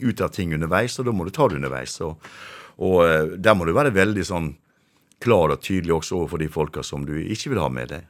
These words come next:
Fordi at, eh, du må være veldig bevisst på, på, eh,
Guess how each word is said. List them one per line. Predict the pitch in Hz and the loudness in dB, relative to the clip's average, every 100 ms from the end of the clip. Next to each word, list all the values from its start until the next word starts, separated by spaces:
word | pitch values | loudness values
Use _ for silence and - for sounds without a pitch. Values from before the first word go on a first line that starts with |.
| - | -6
Fordi | 98 90 | 0 0
at, | 80 | 2
eh, | 85 82 80 | 2 4 2
du | 78 | 0
må | 82 80 | -2 2
være | 82 80 78 78 _ - - - | 4 4 2 -2 _ -20 -16 -4
veldig | 98 92 | 0 2
bevisst | 87 131 - - | 2 -2 -4 -6
på, | 82 78 73 90 - | -2 0 -2 -6 -12
på, | - 71 73 | -6 -2 0
eh, | 73 76 76 | 0 0 -2